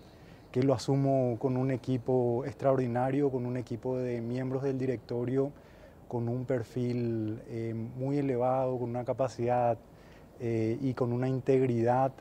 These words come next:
y me siento muy, muy a gusto trabajando con ellos y con un plantel de funcionarios altamente, un capital humano extraordinario en todo sentido lo, de lo,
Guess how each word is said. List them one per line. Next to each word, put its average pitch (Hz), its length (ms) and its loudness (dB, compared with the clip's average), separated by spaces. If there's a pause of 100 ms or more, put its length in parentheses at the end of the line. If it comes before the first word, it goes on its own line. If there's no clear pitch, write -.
(280)
y 117 540 -2 (100)
me 127 80 -4
siento 156 380 2
muy, 139 680 2
muy 139 320 0
a 160 60 2
gusto 151 320 0
trabajando 135 540 0
con 131 180 -2
ellos 135 380 -4 (580)
y 139 80 -6
con 143 240 2
un 175 140 0
plantel 156 840 0
de 160 80 0
funcionarios 139 760 -2 (300)
altamente, 135 1300 0
un 151 180 -2
capital 139 460 0
humano 131 340 0
extraordinario 139 1040 2
en 127 200 -4 (140)
todo 151 240 4
sentido 139 600 0
lo, 139 240 0
de 135 180 -2
lo, 123 400 -2